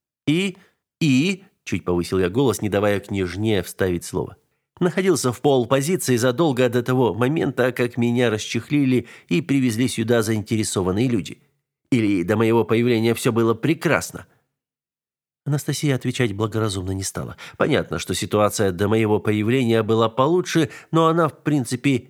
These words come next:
не совсем глупая. Но, чтобы наверняка, я все же озвучил очевидное. Род Юсуповых Штейнберг, искусственно созданный как яблоко раздора между Юсуповыми и Разумовскими, должен был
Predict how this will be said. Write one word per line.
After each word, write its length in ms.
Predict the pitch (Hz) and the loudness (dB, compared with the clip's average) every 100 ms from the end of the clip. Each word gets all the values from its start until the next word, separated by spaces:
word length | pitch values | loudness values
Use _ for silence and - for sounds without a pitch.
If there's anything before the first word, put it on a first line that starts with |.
| - | -6
не 140 | 143 | -4
совсем 500 | 135 139 120 - 107 | -2 -2 -4 -4 -4
глупая. 500 | 95 117 98 - - _ _ _ - | -2 -2 -2 -8 -12 _ _ _ 0
Но, 260 | 104 - - | 2 0 -6
чтобы 280 | - 98 | -2 0
наверняка, 520 | 104 104 110 127 175 131 | 0 0 0 0 2 2
я 160 | 107 | 2
все 200 | - 110 | 0 -2
же 100 | 101 | -2
озвучил 640 | - 113 104 98 92 90 - | 0 0 -2 -4 -4 -6 -6
очевидное. 640 | - 110 87 71 67 - _ _ _ _ _ _ - | -4 -4 -4 -8 -12 -14 _ _ _ _ _ _ -2
Род 240 | 185 165 | 0 2
Юсуповых 420 | 135 143 127 135 123 | 0 0 2 2 0
Штейнберг, 560 | - 160 127 110 - | 0 2 2 0 -2
искусственно 680 | 117 - - 143 - 127 123 | -4 -4 -2 -2 0 0 0
созданный 500 | - 123 101 110 110 | 0 -2 0 0 0
как 240 | 120 113 | 0 0
яблоко 400 | 127 107 107 120 | 0 0 0 0
раздора 440 | 110 107 92 110 107 | 0 0 0 0 0
между 300 | 107 101 107 | 0 -2 -2
Юсуповыми 680 | 104 101 - 107 101 101 110 | -2 -2 -4 -4 -2 0 -2
и 180 | - 107 | 0 -2
Разумовскими, 840 | 101 110 139 160 - - 87 139 - - - _ | 0 0 0 -2 -4 -4 -4 -4 -8 -20 -20 _
должен 380 | 180 170 147 139 | 0 2 2 2
был 200 | 151 139 | 2 0